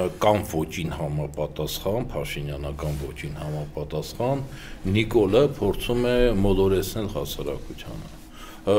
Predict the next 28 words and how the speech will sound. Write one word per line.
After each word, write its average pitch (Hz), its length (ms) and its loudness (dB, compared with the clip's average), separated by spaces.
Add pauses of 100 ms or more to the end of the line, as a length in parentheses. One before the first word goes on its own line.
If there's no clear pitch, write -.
փորձում 143 440 6
է 123 80 2
մոլորեցնել 107 720 2
բոլոր 90 400 2
ձևերով։ 73 560 -6
Եթե 123 300 2
դուք 92 360 -6
նայեք 95 480 2
իր, 78 240 -2 (100)
այսինքն, 78 560 -6
ը, - 840 -6
անգամ 110 400 10
վերջի 90 480 2
այդ - 220 -2 (220)
մի 87 540 -2
ամսվա 87 480 2
հայտարարությունները, 82 1160 2 (720)
երկու 80 380 -2
ամսվա 73 360 -2
հայտարարությունները, 73 1200 -4 (340)
ապա 151 300 6
կտեսնեք, 131 600 2
ը, 104 80 6 (140)
բոլոր 120 480 10
մտքերում 95 680 2
առկա 98 400 2
են 113 140 -2
հակասություն։ - 760 -6